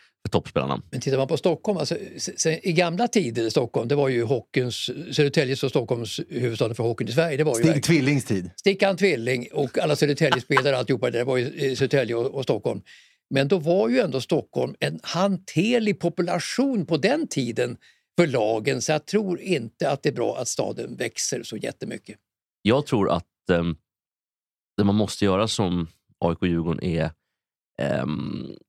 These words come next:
Speaker 1: man måste ta ett, som vi pratade lite om, eh, visst, lagbygget är en sak, man bygger laget, men också lite ett samlat grepp kring, ehm,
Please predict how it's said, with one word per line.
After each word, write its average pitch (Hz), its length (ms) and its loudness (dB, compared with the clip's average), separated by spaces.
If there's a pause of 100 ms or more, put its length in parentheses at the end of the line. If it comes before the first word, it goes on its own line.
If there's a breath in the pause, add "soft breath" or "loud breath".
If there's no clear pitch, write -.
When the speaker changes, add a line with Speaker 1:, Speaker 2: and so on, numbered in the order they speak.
(340)
Speaker 1:
man 101 100 0
måste 90 180 0
ta 67 260 2
ett, - 100 -4 (280)
som 87 140 -4
vi 85 60 0
pratade 85 240 2
lite 80 120 0
om, 80 220 0
eh, 62 100 -2 (300)
visst, - 280 -2 (140)
lagbygget 101 500 0
är 92 100 4
en 92 160 0
sak, - 200 -8
man 82 160 -2
bygger 85 160 0
laget, 95 460 0 (680)
men 92 60 2
också 95 160 -2
lite 107 340 -2
ett 98 100 -2
samlat 85 400 -2
grepp 85 340 -2
kring, 80 460 -4
ehm, 80 200 -4